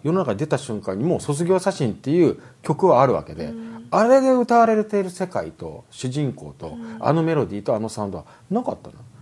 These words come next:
Speaker 2: うん。
Speaker 1: だから「ゼロから一を生む」っていうのは絶対にそう。で、マンタさんが言ってるのはその上の話なのよ。
Speaker 2: うん。
Speaker 1: もっと上の話。逆に言うと、ゼロから一を生むことを当たり前にやってる人だからそう言うっていうね。
Speaker 2: うん。
Speaker 1: 結構深い話なのよ。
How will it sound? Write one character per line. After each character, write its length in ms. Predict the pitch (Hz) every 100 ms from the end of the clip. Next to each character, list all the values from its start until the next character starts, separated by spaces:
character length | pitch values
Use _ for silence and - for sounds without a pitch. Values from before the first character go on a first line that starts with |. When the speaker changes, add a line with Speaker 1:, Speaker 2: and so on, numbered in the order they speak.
| -
Speaker 2:
う 20 |
ん。 60 | 220
Speaker 1:
だ 100 | 190
か 80 | 123
ら 120 | - -
「ゼ 140 | - 226
ロ 120 | 240
か 100 | 175
ら 100 | 123
一 200 | 98 -
を 60 | 113
生 100 | 101
む」 60 |
っ 20 |
て 120 | 90 95
い 40 |
う 20 |
の 60 | 85
は 60 | 87
絶 340 | 107 175 175 - _
対 160 | 214 202
に 60 |
そ 240 | - 113 - - _ _ _ _
う。 20 |
で、 80 | 180
マ 180 | 185 294
ン 80 | 330
タ 120 | 254
さ 100 | 175
ん 40 |
が 60 | 117
言 60 | 104
っ 20 |
て 80 | 113
る 60 |
の 20 | 90
は 40 |
そ 140 | 165
の 100 | 196
上 240 | 160 165 262
の 100 | 262
話 320 | 240 226 170
な 80 | 104
の 60 |
よ。 60 | - - -
Speaker 2:
う 40 |
ん。 540 | 233 220 220 214 220 240 -
Speaker 1:
も 80 |
っ 60 | 214
と 100 | 107
上 140 | 127
の 100 | 165
話。 380 | 139 131 113 - - _ _ _ _ _ _ _ _ _ _
逆 280 | 131 185 254
に 60 | 254
言 100 | 240
う 40 |
と、 120 | 233 170
ゼ 160 | 254
ロ 100 | 294
か 120 | 196
ら 100 | 185
一 240 | 127 135 185
を 100 | 151
生 100 | 139
む 60 |
こ 80 | 131
と 140 | 123 107
を 20 |
当 60 |
た 100 | 185
り 80 | 247
前 140 | 254 240
に 60 |
や 60 | 254
っ 40 |
て 180 | 262 -
る 120 | 311
人 160 | 302 302
だ 80 | 311
か 100 | 269
ら 60 |
そ 160 | 147 113
う 0 |
言 140 | 101 95
う 20 |
っ 20 |
て 220 | 113 -
い 60 | 117
う 80 | 120
ね。 140 | - _ -
Speaker 2:
う 40 |
ん。 120 | 240 233
Speaker 1:
結 160 | 233
構 80 | 220
深 220 | - 277
い 40 | 190
話 300 | 101 78 78
な 80 |
の 40 |
よ。 60 | 71